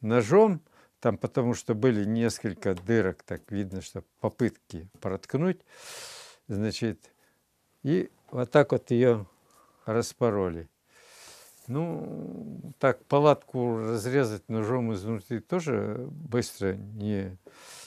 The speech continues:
не получается, но если не было попытки выйти через выход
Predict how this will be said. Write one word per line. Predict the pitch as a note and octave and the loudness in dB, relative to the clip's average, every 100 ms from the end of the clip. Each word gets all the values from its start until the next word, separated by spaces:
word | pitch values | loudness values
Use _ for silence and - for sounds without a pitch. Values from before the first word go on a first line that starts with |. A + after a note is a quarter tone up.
| - - | -20 -8
не | G2+ | -6
получается, | G2 G#2+ G#2 - F#3+ G3 - - F2+ | -4 -2 -2 0 2 2 -2 -4 -4
но | F#2 A2+ B2 B2 A2+ - - - - - | -2 0 0 0 -6 -14 -16 -16 -18 -10
если | - C3+ C#3+ D3+ D3+ D3+ C#3+ - - | 2 4 4 4 6 8 6 0 -10
не | - C#3 E3+ | -2 6 6
было | C#3+ C#3 B2 | 8 6 6
попытки | C#3+ C3 E3 D#3+ - - G2+ E2 _ - - - - _ _ _ _ | 4 6 6 4 2 -2 0 -2 _ -20 -20 -20 -20 _ _ _ _
выйти | G2 G#2 D3+ C3+ - G2+ | 0 8 8 8 2 -6
через | - C#3 A#2 G#2 - - - _ _ _ - | 4 6 6 2 -4 -14 -20 _ _ _ -6
выход | G#2 F#3+ G3+ C#3 | 8 10 10 6